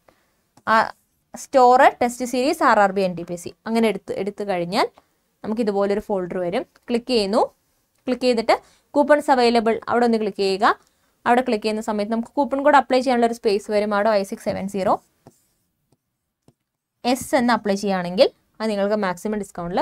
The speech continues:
പർച്ചേസ് ചെയ്യാനായിട്ട് സാധിക്കും. ആ കാര്യം ഒന്ന് ശ്രദ്ധിക്കുക. അപ്പോൾ ഇതൊക്കെ നമുക്ക് അവൈലബിൾ ആയുള്ള കോഴ്സുകൾ. അപ്പോൾ ടെൻത്ത് പ്രിലിംസിൻ്റെ ഒരു കോഴ്സ് നിങ്ങൾക്ക് പർച്ചേസ്, പർച്ചേസ് ചെയ്യണമെന്ന് ആഗ്രഹമുണ്ടെങ്കിൽ സ്റ്റോറിൽ പോവുക, കേരള പി എസ് സി എടുക്കുക, അതുപോലെ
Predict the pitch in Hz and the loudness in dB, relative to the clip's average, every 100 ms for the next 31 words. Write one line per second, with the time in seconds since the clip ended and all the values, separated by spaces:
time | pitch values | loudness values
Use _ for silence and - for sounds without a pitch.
0 | - 190 175 170 170 165 165 - 170 170 | -2 -4 -6 -8 -8 -10 -14 -14 -14 -10
1 | 302 - _ _ - 190 190 165 175 262 | -12 -12 _ _ -10 -8 -6 -8 -8 -8
2 | - 175 165 - - _ _ _ 226 226 | -8 -14 -14 -20 -20 _ _ _ -4 0
3 | 220 226 247 226 247 202 196 202 208 202 | 0 0 -2 0 0 2 2 0 0 0
4 | 202 202 196 208 196 208 220 220 233 233 | -2 -4 -4 -6 -6 -4 -4 -2 0 0
5 | 226 247 240 240 214 226 226 214 220 208 | 0 0 2 4 2 0 -4 -4 -6 -4
6 | 208 202 226 - 220 214 - 233 233 214 | -6 -6 -12 -20 -8 -4 -2 0 0 -2
7 | 214 208 190 208 214 202 208 208 - 208 | -2 -2 -2 -4 -6 -4 -4 -6 0 2
8 | 202 214 208 233 339 - _ _ - 214 | 2 0 0 2 2 -2 _ _ 0 2
9 | 208 220 220 226 233 240 190 180 190 294 | 4 2 2 -2 -2 -2 -4 -4 0 0
10 | - _ _ _ 220 226 220 | -2 _ _ _ -4 0 0